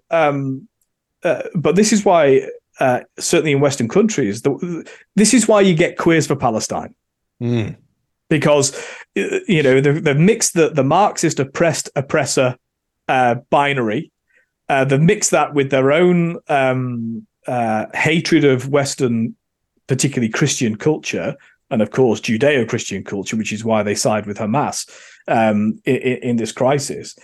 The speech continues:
Speaker 1: That they end up in this, in this position where they just see people living in, in Gaza only as victims,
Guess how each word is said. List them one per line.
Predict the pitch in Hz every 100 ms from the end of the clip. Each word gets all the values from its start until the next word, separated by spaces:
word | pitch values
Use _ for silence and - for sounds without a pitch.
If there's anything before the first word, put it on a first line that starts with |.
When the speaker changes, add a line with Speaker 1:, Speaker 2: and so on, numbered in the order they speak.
| - _ -
Speaker 1:
That | 156 - - _
they | 151 151
end | 151 160
up | 151 143
in | 139
this, | 139 -
in | 147 139
this | 139
position | - 139 135 131 127 127
where | 127 120
they | 123
just | 120 160 -
see | - 117 107 131 - - _ -
people | 160 156
living | 147 135
in, | 123 131 - -
in | 131 123
Gaza | 127 120 117 117 113 110 -
only | 160 196 185
as | 147
victims, | 120 120 - 107 92 -